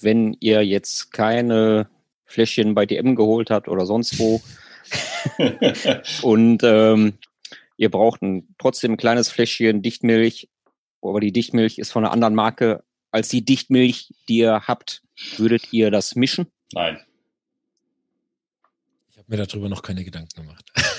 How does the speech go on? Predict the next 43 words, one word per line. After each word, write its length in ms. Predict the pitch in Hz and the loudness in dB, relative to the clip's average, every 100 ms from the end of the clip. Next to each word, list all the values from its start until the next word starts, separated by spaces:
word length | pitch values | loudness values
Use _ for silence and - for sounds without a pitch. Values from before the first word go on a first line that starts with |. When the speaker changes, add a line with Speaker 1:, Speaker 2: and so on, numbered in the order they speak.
| - - | -12 -12
Speaker 2:
Nein. 180 | 127 - 123 - | -10 -10 -10 -6
Speaker 1:
<laughs> 120 | - - - | -6 -8 -16
Fällt 500 | - 202 156 107 95 | -8 -6 0 0 2
mir 120 | 113 113 | 4 2
jetzt 180 | 120 | 2
mal 200 | 135 127 | 2 4
so 140 | 123 127 | 4 2
ein. 320 | 160 120 - _ - - | 2 0 -2 _ -12 -10
Ich 120 | - | -2
weiß 160 | 107 107 | 0 2
Speaker 3:
Ja. 40 | |
Speaker 1:
nicht, 100 | 110 | 2
ob 40 | |
das 80 | 113 | 2
Speaker 2:
Nein. 40 | 117 | 2
Speaker 1:
so 80 | 110 | 0
gut 180 | 160 | 0
ist, 120 | 107 - | 0 0
wenn 100 | 95 | 0
man 140 | 90 | 0
die 80 | 92 | 0
mischt. 380 | 95 - - - _ _ - _ | -2 -4 -8 -16 _ _ -20 _
Speaker 2:
Also, 280 | 101 101 113 - - _ | 0 0 -2 -8 -18 _
ich 220 | 117 - | -4 2
weiß 240 | 110 190 139 | 2 2 -2
es 160 | - | -2
nicht, 280 | 123 185 - | -2 -2 -2
aber 360 | 98 98 98 - | 0 0 -2 -4
ich 160 | 107 - _ | -8 -8 _
glaube 340 | 90 95 139 143 | -2 2 2 2
dazu 220 | 117 110 | 0 0
in 120 | 101 | -2
achtundneunzig 400 | 110 - 113 - | -4 -2 -4 -4
Prozent, 320 | 101 - 95 | -6 -2 -2
dass 100 | 95 | -2
es 240 | 87 - - | -4 -6 -6
nicht 340 | 95 101 - | -4 -2 -2
der 100 | 90 | -4
Fall 260 | - 87 87 | 0 0 0
ist. 260 | 90 - | -2 -2
Äh, 200 | - 98 - - - - _ | 0 -2 -2 -12 -18 -20 _
also, 200 | - 95 | -4 -2
an-, 180 | 95 107 | 0 -2